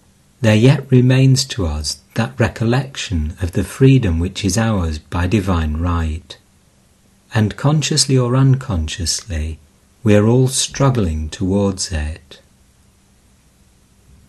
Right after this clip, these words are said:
When a man has attained his own freedom, how can he be bound by any law? No law in this universe can bind him,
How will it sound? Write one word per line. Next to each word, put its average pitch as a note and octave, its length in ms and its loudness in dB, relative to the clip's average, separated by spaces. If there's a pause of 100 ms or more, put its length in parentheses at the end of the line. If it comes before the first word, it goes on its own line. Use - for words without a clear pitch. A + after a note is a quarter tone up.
(220)
When F2+ 180 0
a F#2 60 2
man G2 260 2
has F2+ 200 -4
attained E2 540 -4
his C#2+ 200 -4
own D2 260 -4
freedom, C#2 760 -8 (520)
how F#2 180 -2
can F2 200 -6
he D#2+ 100 -2
be D2+ 160 -2
bound D2 560 -4
by C2+ 180 -6
any C2 240 -6
law? C2+ 520 -8 (1080)
No F2+ 180 4
law G2 280 4
in E2+ 160 -4
this D#2+ 260 -6
universe D2 560 -4
can C#2 300 -6
bind D2 440 -6
him, C2 360 -12